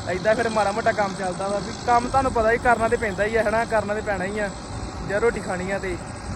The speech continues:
ਮਤਲਬ ਕਿ ਵੀਡੀਓ ਦਾ ਵੀ ਚਲੋ ਕੰਮ ਹੈਗਾ ਵਾ, ਪਰ ਆਪਣੀ ਮਤਲਬ ਕਿ ਜੋ ਸਾਡੀ ਪਹਿਲੀ ਡੇਲੀ ਰੂਟੀਨ ਸੀ, ਉਹ ਵੀ ਸਾਨੂੰ ਕੰਮ ਕਰਨਾ ਹੀ ਪੈਂਦਾ ਕੰਮ।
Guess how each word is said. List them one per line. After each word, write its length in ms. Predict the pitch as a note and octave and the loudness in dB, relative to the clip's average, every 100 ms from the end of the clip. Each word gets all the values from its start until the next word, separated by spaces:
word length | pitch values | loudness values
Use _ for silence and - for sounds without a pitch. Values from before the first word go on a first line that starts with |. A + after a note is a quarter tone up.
| - | -6
ਮਤਲਬ 260 | G3 G#3 A3 | -2 0 0
ਕਿ 100 | B3 | -2
ਵੀਡੀਓ 300 | A3 A3+ C4 | -2 4 6
ਦਾ 120 | C4+ | 6
ਵੀ 60 | C4 | 4
ਚਲੋ 180 | B3+ C4 | 4 4
ਕੰਮ 260 | B3+ A3+ | 4 4
ਹੈਗਾ 260 | A#3+ A#3 G3+ | 2 2 4
ਵਾ, 220 | A3 C4 | 6 6
ਪਰ 220 | C4+ B3+ B3 B3 B3 B3 - | 6 2 2 4 2 2 2
ਆਪਣੀ 280 | G#3 G#3+ G#3+ | 0 0 -4
ਮਤਲਬ 300 | A3 G#3+ G#3+ | -2 -2 -4
ਕਿ 320 | A#3 A#3 A#3+ A#3 - - - | -4 -6 -4 -6 -8 -8 -4
ਜੋ 180 | G#3 G#3+ | 0 2
ਸਾਡੀ 200 | A3+ A3 | 2 2
ਪਹਿਲੀ 420 | - G3 A#3+ B3+ | -2 -2 -2 -2
ਡੇਲੀ 240 | G#3 G#3 A#3+ | -2 -2 -2
ਰੂਟੀਨ 280 | B3 A3+ G#3 | -4 -4 -2
ਸੀ, 140 | G#3+ | 0
ਉਹ 80 | A3 | 2
ਵੀ 80 | A3+ | 2
ਸਾਨੂੰ 200 | B3 - | 2 2
ਕੰਮ 200 | G#3+ A3 - | 0 -2 0
ਕਰਨਾ 240 | A3 G3 G#3 | 2 2 2
ਹੀ 40 | |
ਪੈਂਦਾ 240 | A3 G#3 G3 | 0 0 0
ਕੰਮ। 300 | F#3+ F3+ | 0 -2